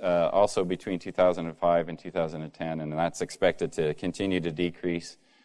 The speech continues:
uh, over time, and that's primarily through C O two emissions management, uh, and different, uh, efficiencies. China is expected to peak in about twenty thirty and the world overall by around, uh,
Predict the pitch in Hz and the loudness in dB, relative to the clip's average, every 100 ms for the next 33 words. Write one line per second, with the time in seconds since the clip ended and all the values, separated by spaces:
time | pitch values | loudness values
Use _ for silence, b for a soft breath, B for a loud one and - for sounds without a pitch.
0 | _ _ _ 82 80 67 - _ _ 113 | _ _ _ -6 -4 -4 -10 _ _ 10
1 | 123 113 - 95 101 101 90 - 101 95 | 10 8 6 6 6 4 -2 0 0 2
2 | 92 95 90 - 85 - 95 90 - 87 | 2 2 0 -2 -4 4 4 4 2 2
3 | 85 85 80 95 - 90 87 - - _ | 2 2 0 -2 -2 -4 -6 -8 -18 _
4 | _ _ _ _ - 98 98 92 87 90 | _ _ _ _ 0 6 6 6 2 0
5 | 87 - - - 80 78 - 85 80 76 | -2 -4 -14 -6 -4 -4 -4 -4 -4 -2
6 | 98 - 82 76 76 73 80 98 - 76 | -2 -2 -6 -4 -4 -4 -6 -8 -8 -10
7 | - 69 - _ _ _ _ _ _ _ | -12 -18 -20 _ _ _ _ _ _ _
8 | _ _ _ _ - _ _ _ _ - | _ _ _ _ -20 _ _ _ _ 8
9 | 117 113 98 101 - 101 98 87 - 95 | 8 8 4 2 6 6 6 0 2 2
10 | 92 82 85 82 - 90 82 92 90 87 | 2 4 6 4 2 0 2 2 2 2
11 | 82 78 76 78 82 80 78 76 78 78 | 0 -2 -2 0 2 2 0 2 2 4
12 | 73 73 71 73 73 69 71 71 | 2 0 0 -2 -2 -4 -6 -8